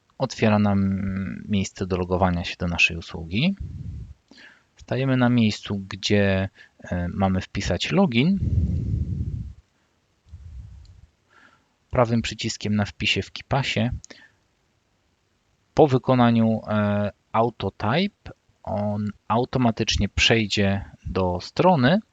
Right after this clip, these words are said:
wpisze login, przejdzie do hasła, wpisze hasło i zaloguje nas do naszej usługi.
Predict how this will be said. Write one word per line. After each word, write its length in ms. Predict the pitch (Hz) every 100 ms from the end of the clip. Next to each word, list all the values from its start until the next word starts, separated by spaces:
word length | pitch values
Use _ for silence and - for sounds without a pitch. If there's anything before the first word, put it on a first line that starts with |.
| _ _ - -
wpisze 400 | - - 107 -
login, 520 | 98 180 185 165 165 151 - _ _
przejdzie 320 | - 123 85
do 80 | 92
hasła, 520 | 90 131 - 120 120 - _
wpisze 380 | _ 90 -
hasło 480 | 107 185 - 160 156 - _ _ _ _ _
i 60 | 233
zaloguje 500 | 165 113 - 98 92
nas 160 | 95 90
do 140 | 92
naszej 320 | 87 - 123
usługi. 440 | 135 - 78 76